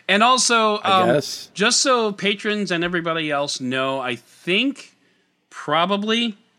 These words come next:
Speaker 1: where possible, going forward, patrons are going to get the full interviews with, uh, with people that, you know, that I talk to. And,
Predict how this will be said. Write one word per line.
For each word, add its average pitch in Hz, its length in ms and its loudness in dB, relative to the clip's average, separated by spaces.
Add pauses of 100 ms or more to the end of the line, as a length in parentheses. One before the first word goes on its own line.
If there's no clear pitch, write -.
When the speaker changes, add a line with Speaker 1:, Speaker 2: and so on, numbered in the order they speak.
(120)
Speaker 1:
where 190 280 0
possible, 151 760 -4 (360)
going 175 360 0
forward, 151 640 -2
patrons 180 580 -4
are 156 180 -6
going 156 300 -6
to 156 120 -10
get 151 240 -6
the 131 100 -8
full 156 280 -6
interviews 147 680 -6
with, 139 440 -8
uh, 127 300 0
with 131 200 -8
people 175 380 -4 (640)
that, 143 280 2
you 143 100 -2
know, 110 180 -4
that 127 160 -4
I 127 80 -4
talk 147 300 -4
to. 185 280 -4 (420)
And, 151 480 -2